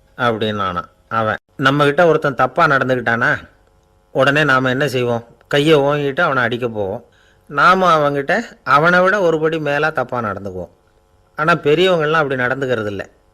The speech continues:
"இன்னா செய்தாரை ஒருத்தல் அவர் நாண நன்னயம் செய்து விடல்"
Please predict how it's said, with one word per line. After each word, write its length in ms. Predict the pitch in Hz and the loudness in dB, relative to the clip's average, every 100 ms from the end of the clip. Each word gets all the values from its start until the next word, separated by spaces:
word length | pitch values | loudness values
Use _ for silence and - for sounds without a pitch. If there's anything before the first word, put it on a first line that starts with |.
| _ _ _ | _ _ _
"இன்னா 360 | - 135 175 170 | -8 0 4 4
செய்தாரை 520 | 151 147 143 139 131 | 2 0 2 2 2
ஒருத்தல் 540 | 120 120 131 - - - | 0 0 -2 -4 -6 -4
அவர் 280 | 123 127 | -2 0
நாண 340 | 127 127 135 151 | 0 -2 0 -2
நன்னயம் 440 | 117 127 143 135 | -2 -4 -4 -4
செய்து 340 | 117 117 113 107 | -6 -6 -4 -4
விடல்" 340 | 104 110 | -4 -6